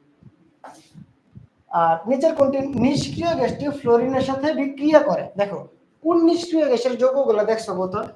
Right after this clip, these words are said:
এই যে xenon ডাইফ্লোরাইড, xenon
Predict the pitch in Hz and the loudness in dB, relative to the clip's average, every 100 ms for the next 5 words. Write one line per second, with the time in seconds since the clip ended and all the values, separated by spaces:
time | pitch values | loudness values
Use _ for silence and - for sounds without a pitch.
0 | - - - - 208 185 180 - - 170 | -20 -20 -14 0 2 2 0 -8 -10 -2
1 | 208 214 240 294 - - _ _ 180 180 | 0 2 2 0 -2 -10 _ _ -6 0
2 | 220 254 - 208 185 160 - - - - | 4 2 2 2 2 0 -4 -14 -20 -20
3 | - 170 151 196 202 233 | -14 -6 -2 0 2 0